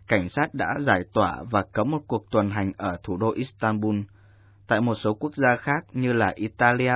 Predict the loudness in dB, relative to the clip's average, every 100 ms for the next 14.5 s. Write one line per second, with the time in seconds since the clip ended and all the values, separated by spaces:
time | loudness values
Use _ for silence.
0 | 0 -2 -2 0 0 0 -16 -20 -10 0
1 | 0 2 2 2 0 -2 -2 -2 0 0
2 | 0 -4 -4 2 2 2 -4 -14 -4 -2
3 | 0 -2 0 0 0 -2 0 -2 -2 -2
4 | -2 -2 -2 -6 -4 -4 -4 -4 -4 -2
5 | -2 0 0 -2 -6 _ _ _ _ -20
6 | -20 -4 0 0 2 2 2 2 2 0
7 | -8 -8 2 4 4 4 2 0 0 0
8 | 2 2 2 0 -2 0 0 0 -6 -2
9 | -2 0 0 -2 -2 -2 0 0 0 0
10 | -2 -4 -16 -20 -6 0 2 2 0 0
11 | -2 -2 -2 0 0 0 0 -2 -2 0
12 | -2 0 -2 0 0 -2 _ _ -20 _
13 | -2 -2 0 -2 0 -2 -2 0 0 2
14 | 0 2 2 0